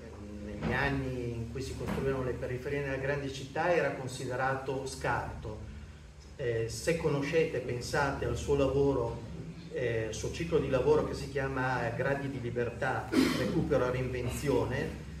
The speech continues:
è tutto il lavoro sulle parti periferiche della città in cui i cittadini si riappropriavano degli spazi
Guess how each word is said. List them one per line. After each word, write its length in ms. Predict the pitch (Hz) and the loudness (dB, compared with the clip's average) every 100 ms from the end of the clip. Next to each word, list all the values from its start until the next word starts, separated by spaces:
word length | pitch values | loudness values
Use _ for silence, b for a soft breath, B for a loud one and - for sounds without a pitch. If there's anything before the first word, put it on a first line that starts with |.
| B | B
è 160 | - 127 | -8 -4
tutto 300 | 190 185 165 | -2 4 4
il 80 | 143 | 6
lavoro 400 | 139 156 147 - | 6 6 6 4
sulle 300 | - 139 127 | -2 0 0
parti 440 | 170 165 165 - | 2 2 0 -2
periferiche 640 | - 123 120 160 151 151 | -4 -2 0 0 0 0
della 180 | 135 131 | -2 -2
città 340 | - - - 180 | -2 -4 0 0
in 160 | 165 | 0
cui 100 | 139 | -2
i 40 | 123 | -4
cittadini 520 | - - 127 160 170 | -4 -2 -2 -2 -2
si 180 | - 135 | 0 0
riappropriavano 1000 | 127 139 - 135 131 165 165 135 117 117 | 2 0 -2 -4 -2 0 2 2 -2 -4
degli 240 | 117 110 | -4 -6
spazi 840 | - - 147 165 - 165 160 - | -6 -2 -2 -2 -6 -6 -6 -6